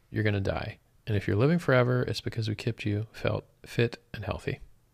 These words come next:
Will you choose cryonics if the only other option is death?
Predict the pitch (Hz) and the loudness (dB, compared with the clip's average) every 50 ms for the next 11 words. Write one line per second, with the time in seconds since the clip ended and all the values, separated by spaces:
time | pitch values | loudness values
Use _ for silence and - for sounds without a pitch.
0 | _ _ _ _ _ _ _ - - - - - - - - - - - - - | _ _ _ _ _ _ _ -20 -20 -20 -20 -20 -20 -20 -20 -20 -20 -20 -20 -20
1 | - _ _ - - 131 135 135 - - 156 147 - - - 127 123 123 123 127 | -20 _ _ 0 4 4 4 4 4 2 2 0 0 0 2 2 4 4 2 2
2 | 123 - - 110 - - 113 113 113 107 107 110 113 110 104 104 104 101 98 95 | 2 0 -2 -2 -2 -2 -2 -2 0 2 2 2 2 2 2 2 2 2 0 0
3 | - - 107 104 98 - - 85 - - - - | 0 -2 -2 -4 -4 -4 -4 -4 -4 -4 -8 -14